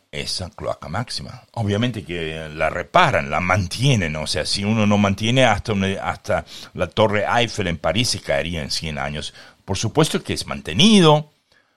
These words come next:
pero es increíble que eso todavía funcione. Eso es más increíble que el,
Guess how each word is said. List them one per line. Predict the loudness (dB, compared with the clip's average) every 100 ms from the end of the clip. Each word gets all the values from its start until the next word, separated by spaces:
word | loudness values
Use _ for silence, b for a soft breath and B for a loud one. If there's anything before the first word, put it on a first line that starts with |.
| _ _ _
pero | 0 2 4 2 0 -4
es | -8 -8 -12 _
increíble | -4 0 0 -2 -6 -6 -4 -4 -4 -4 -6
que | -6 -16 _ _
eso | -4 -2 -2 -6 -8 _
todavía | -10 -6 -6 -8
funcione. | -10 -12 -12 -4
Eso | -2 0
es | 0
más | 0 0
increíble | -2 -2 2 4 4 2 B B B B
que | -8 -4 0 0 -2 -6 _ _ _ _ _ _ _ -10
el, | -6 -4 -4 -6 -6 -8 -10